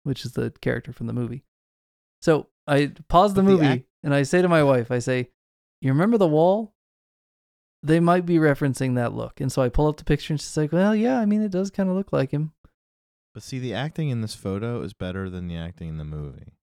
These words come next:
Speaker 1: Well,
Speaker 2: Like,
Speaker 1: but
Speaker 2: I'm looking, I'm looking at his
Speaker 1: <laughs>
Speaker 2: expression, and that expression is telling me way more than, than Brian Cox told me the entire four minutes he
Speaker 1: But
Speaker 2: was on
Speaker 1: we
Speaker 2: screen.
Speaker 1: know Brian Cox is a great actor, and so you have to,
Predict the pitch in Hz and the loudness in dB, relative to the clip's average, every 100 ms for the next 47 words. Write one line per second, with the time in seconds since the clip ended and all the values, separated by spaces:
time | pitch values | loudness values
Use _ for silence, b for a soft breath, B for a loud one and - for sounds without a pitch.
0 | _ 196 208 - - 139 135 139 123 - | _ 2 2 0 0 0 2 -2 -6 -10
1 | - 165 175 160 123 113 104 - - - | -4 -2 -2 -2 -2 -4 -4 -6 -8 -6
2 | 110 - 131 - B B B B - 110 | -6 -4 -4 -4 B B B B -4 -2
3 | 110 135 - - 120 - 107 98 - 101 | -2 -4 -4 -4 -4 -2 -6 -6 -6 -4
4 | 98 98 92 87 95 101 104 92 87 82 | -2 -2 -2 -2 -2 0 0 0 -2 -4
5 | 78 85 82 _ - 92 85 87 80 82 | -6 -6 -8 _ -10 -8 -6 -6 -6 -10
6 | 76 - - - - 82 78 78 80 78 | -12 -14 -20 -14 -10 -10 -8 -8 -8 -8
7 | 80 80 80 78 78 - 85 76 73 69 | -10 -8 -10 -10 -14 -12 -10 -8 -10 -8
8 | - 185 180 185 180 208 214 214 196 180 | 4 4 4 2 2 2 2 0 0 -2
9 | 165 170 165 156 143 139 131 135 147 - | 0 0 0 -4 -4 -2 0 2 0 -2
10 | 131 127 127 151 143 143 143 143 151 151 | -8 -6 -2 0 2 2 0 0 0 -2
11 | - 175 175 170 | -2 0 0 -4